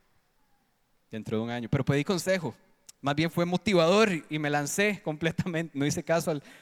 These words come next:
al consejo, pero fue súper motivador. Y aprendí. <laughs> Perdón. Ah,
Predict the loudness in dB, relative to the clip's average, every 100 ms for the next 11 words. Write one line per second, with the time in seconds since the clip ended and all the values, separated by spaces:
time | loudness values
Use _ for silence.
0 | -18 -10 -4 -2 0 0 0 2 0 0
1 | -2 0 0 2 2 2 0 -4 -20 -20
2 | _ _ 0 2 4 4 4 2 2 0
3 | -8 _ _ _ _ -2 0 2 2 2
4 | -4 -16 -18 -20 -20 _ _ _ -4 0
5 | -2 -4 -10 -18 -20 -20 -20 -10 -10